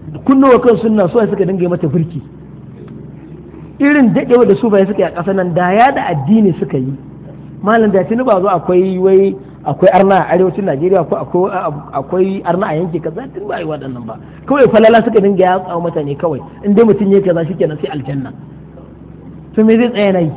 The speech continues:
Falala kawai suka dinga ya tsawo mutane. Ba wani koyar da su addini da suka yi.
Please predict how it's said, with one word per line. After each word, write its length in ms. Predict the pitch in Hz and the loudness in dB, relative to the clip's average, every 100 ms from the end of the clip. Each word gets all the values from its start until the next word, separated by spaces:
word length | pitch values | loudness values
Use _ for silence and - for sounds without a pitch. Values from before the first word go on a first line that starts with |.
| - - | -10 -8
Falala 300 | 247 240 226 | -6 0 0
kawai 200 | - 220 | 2 0
suka 140 | 185 190 | 2 0
dinga 140 | 180 | 0
ya 140 | 170 170 | -2 -2
tsawo 240 | 170 151 | -6 -8
mutane. 360 | 151 147 131 127 | -6 -8 -8 -2
Ba 160 | 208 | 0
wani 160 | 214 214 | 2 0
koyar 340 | - 240 240 | 0 2 2
da 120 | 220 156 | 0 -6
su 80 | 196 | -8
addini 340 | 151 156 147 | -10 -10 -10
da 60 | 123 | -12
suka 120 | - | -16
yi. 80 | - | -20